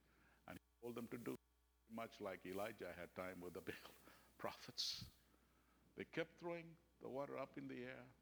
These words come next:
It's coming down, it's coming down, it's coming down. Finally, Thomas said, "Now it's my time." In the name of Jesus,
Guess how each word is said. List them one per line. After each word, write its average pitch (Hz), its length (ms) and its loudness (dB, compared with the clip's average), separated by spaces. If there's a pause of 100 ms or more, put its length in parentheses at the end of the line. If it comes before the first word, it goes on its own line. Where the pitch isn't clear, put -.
(220)
It's - 160 -18
coming 107 240 0
down, 104 240 -8
it's - 160 -14
coming 104 240 -2
down, 110 240 -10
it's - 80 -18
coming 101 300 -6
down. 95 100 -6 (140)
Finally, 120 420 2 (720)
Thomas 104 280 2
said, 92 220 -4
"Now 104 160 2
it's - 220 -6
my 101 140 0
time." - 320 -14 (1080)
In 78 60 -6
the 80 100 -2
name 110 240 4
of - 320 -12
Jesus, - 880 -10